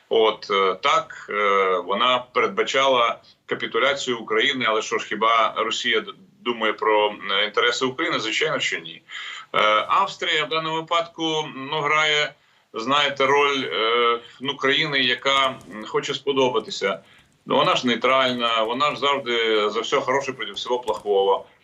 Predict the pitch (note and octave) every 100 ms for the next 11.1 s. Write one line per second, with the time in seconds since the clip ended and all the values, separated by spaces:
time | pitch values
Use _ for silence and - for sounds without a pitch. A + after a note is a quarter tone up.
0 | _ B2+ D3 D3+ D#3 C3+ C3+ D3+ B2 B2
1 | B2+ B2 C3+ - A#2+ G#2+ A2 A2 A2 G2+
2 | - F2 G2 G2 F#2+ - - _ - F#2
3 | F#2+ F#2+ F#2 F2 A2+ A#2 A2+ - A2+ C3
4 | C3+ B2 G#2+ G#2 G2+ A2 A#2+ A#2+ G#2 G#2+
5 | G2 F#2+ F#2 F#2+ G2 F#2+ A#2+ E3+ D#3+ D3
6 | C#3 A2 G2+ F#2+ - - C#3 D3 - -
7 | - B2 A2 D3 - B2+ G#2 - - G#2+
8 | G#2 - - _ - - A#2 A#2+ - B2
9 | - A2+ B2 A#2 A#2 A2 G#2+ - B2 B2+
10 | - G#2+ G2+ G2 G2+ G2 - - F#2+ F#2+